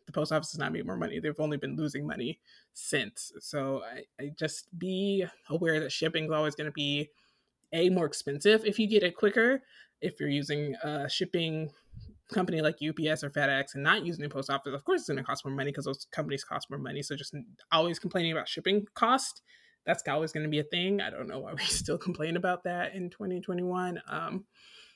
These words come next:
yeah, just some things to think about. And it, just as a real, re-, <sighs> a retailer,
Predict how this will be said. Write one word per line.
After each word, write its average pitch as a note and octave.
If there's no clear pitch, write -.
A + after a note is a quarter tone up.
yeah, F#3
just F#3
some B3+
things G3+
to F#3+
think D#3
about. D#3
And G#3
it, B3+
just D#4+
as C4+
a B3+
real, D#3
re-, F#3
<sighs> -
a F#3
retailer, D#3